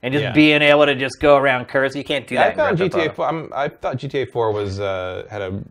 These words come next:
Speaker 2: really pretty impressive driving model.
Speaker 1: Once you got used to it, yeah.
Speaker 2: Yeah.
Speaker 1: Yeah, I didn't have any problems with it.
Speaker 2: But I really,
Speaker 1: But
Speaker 2: I really like G T A four, and,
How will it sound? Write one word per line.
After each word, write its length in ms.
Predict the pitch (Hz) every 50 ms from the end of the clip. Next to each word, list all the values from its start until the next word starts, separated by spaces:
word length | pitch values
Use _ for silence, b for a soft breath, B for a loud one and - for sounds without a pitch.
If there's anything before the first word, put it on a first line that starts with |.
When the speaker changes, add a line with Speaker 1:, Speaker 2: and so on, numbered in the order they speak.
| - 120
Speaker 2:
really 320 | 110 110 113 110 110 104
pretty 440 | 101 _ - 110 107 104 101 98 98 101 113 - _ _ _ _ _ _ _ _ _ _ -
impressive 680 | 110 101 - - 123 117 - - 104 98 92 95 - - -
driving 360 | - 104 98 95 95 95 92
model. 320 | 95 92 98 101 101 101 -
Speaker 1:
Once 180 | 202 226 220
you 60 | 247 233
got 140 | 196 147
used 180 | 131 131 127 -
to 100 | - 107
it, 80 | - -
yeah. 60 | -
Speaker 2:
Yeah. 220 | 101 95 95 92 - _
Speaker 1:
Yeah, 120 | - 123 135
I 20 |
didn't 140 | 170 175 151
have 100 | 139 135
any 80 | 123 101
problems 220 | - 120 117 107 117
with 80 | 113
it. 40 | 104
Speaker 2:
But 80 | 120 139 180
I 40 | 190
really, 220 | 175 170 160 147
Speaker 1:
But 100 | 143 -
Speaker 2:
I 60 | 147 165
really 240 | 180 175 143 131
like 240 | 120 120 131 135 110
G 120 | - 117 104
T 140 | 98 110 107
A 100 | 104 98
four, 320 | - 113 107 104 101 101
and, 220 | 98 95 98 95